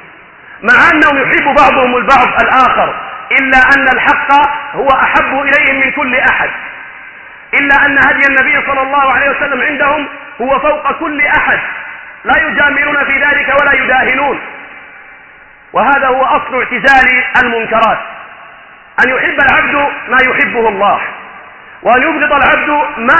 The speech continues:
يبغضه الله جل وعلا. فإذا رأى أقواما على منكر اعتزلهم،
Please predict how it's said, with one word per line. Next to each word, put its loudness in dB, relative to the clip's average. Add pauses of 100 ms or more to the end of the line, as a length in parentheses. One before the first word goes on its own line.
(140)
يبغضه 0
الله 2
جل 0
وعلا. 2 (1040)
فإذا 4
رأى 6
أقواما 4 (100)
على 4
منكر 0
اعتزلهم، 0